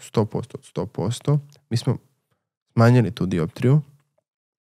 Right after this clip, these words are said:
međutim, ona nije dobro reagovala na to. Kada smo mi proveravali da li su naočare dobro urađene,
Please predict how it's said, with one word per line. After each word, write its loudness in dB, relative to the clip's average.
međutim, -2
ona 2
nije 0
dobro -2
reagovala -2
na -6
to. -8
Kada -2
smo 0
mi 6
proveravali 4
da -2
li -4
su -8
naočare -4
dobro 2
urađene, 0